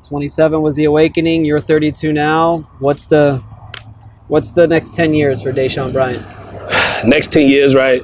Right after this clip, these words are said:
Speaker 2: Roof Hustlers, we're gonna turn this thing into a well-oiled machine. To a, like, I mean, admin. I want a couple of trainers. Like, we really gonna blow this thing up. I wanna get into licensing,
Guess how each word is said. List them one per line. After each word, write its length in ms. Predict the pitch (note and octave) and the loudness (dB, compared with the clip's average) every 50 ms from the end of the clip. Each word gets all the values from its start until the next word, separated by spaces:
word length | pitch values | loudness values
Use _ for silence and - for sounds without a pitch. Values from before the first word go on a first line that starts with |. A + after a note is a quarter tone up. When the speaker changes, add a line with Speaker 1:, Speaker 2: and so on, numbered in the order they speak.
| - - - - | -8 -16 -14 -4
Speaker 2:
Roof 220 | G#2 B2 D3 C3 | 0 2 2 4
Hustlers, 340 | C3+ D3 C#3+ - - C#3 C3 | 4 2 2 2 2 2 2
we're 80 | C3 B2+ | 4 4
gonna 120 | C3 B2 | 4 2
turn 160 | - C3 B2+ | 4 2 2
this 80 | B2 A#2 | 2 2
thing 180 | - B2+ A#2 | 2 0 0
into 160 | A#2 A2 - A#2+ | 0 2 2 2
a 80 | A2 | 4
well-oiled 420 | G#2+ A#2 A2 A2 A#2 A2+ A2+ A2 G#2+ | 4 4 2 4 2 2 2 2 2
machine. 380 | G#2+ - - G#2 G2+ G2 F#2 - _ _ _ _ _ _ _ _ _ - | -2 -4 -6 -8 -8 -8 -12 -16 _ _ _ _ _ _ _ _ _ 0
To 140 | B2 A2+ | 2 2
a, 40 | A2 | 4
like, 300 | G#2+ G#2+ G#2 G2+ F#2+ - - - - - - - - - - - _ _ _ _ | 4 2 2 0 -2 -4 -10 -20 -20 -20 -20 -20 -20 -20 -20 -20 _ _ _ _
I 60 | A#2+ | -2
mean, 260 | A#2 G#2+ G#2+ G2+ G2+ - | 0 0 0 0 0 0
admin. 760 | A#2+ A#2+ A#2+ A#2 A2+ A2+ A#2 A2+ A2+ A#2 A2 A2 A2 A2 - _ _ _ _ _ _ _ _ - | 0 0 2 2 0 0 2 2 4 4 2 0 -2 -6 -10 _ _ _ _ _ _ _ _ 0
I 60 | A2+ | 2
want 180 | A2+ A2+ A2 | 2 2 2
a 20 | - | 2
couple 220 | - A#2 G2+ G#2+ | -2 -2 -2 -2
of 60 | G2+ | -4
trainers. 520 | G2 - - B2+ A#2+ A#2+ A2+ A2+ A2+ G#2+ A2 | -4 -4 -2 -2 0 0 0 0 -2 -2 -2
Like, 140 | A2+ G#2 G#2 | -4 -2 0
we 80 | B2 C3 | 2 2
really 180 | C3 B2 A#2+ | 4 4 4
gonna 140 | A#2 A2+ A2 | 2 2 2
blow 140 | G#2 A2+ A2 | 2 2 0
this 120 | A2 G#2 | 0 0
thing 260 | - A2+ G#2+ G2+ G2 | -2 -4 -6 -4 -2
up. 200 | A2+ A2+ A2+ G#2 G#2 | 0 0 0 -2 -2
I 40 | A2 | -2
wanna 180 | A#2 A#2+ A#2+ | 0 0 2
get 160 | A2 A#2 A2+ | 2 2 2
into 160 | A2 A2 G#2 G#2 | 2 0 0 0
licensing, 520 | G#2+ A2 A2 - - A2 - - A#2 G#2+ | 0 0 0 -2 -2 -4 -6 -6 -8 -10